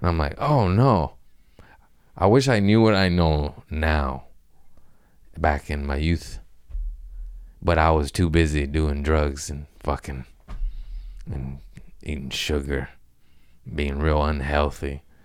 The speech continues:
not meditating, not studying, not doing shit, you know? Just a lot of wander-,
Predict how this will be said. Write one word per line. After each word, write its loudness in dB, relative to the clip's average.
not -2
meditating, -2
not 0
studying, -4
not -4
doing -2
shit, -4
you -6
know? -6
Just -12
a -2
lot 2
of -6
wander-, -2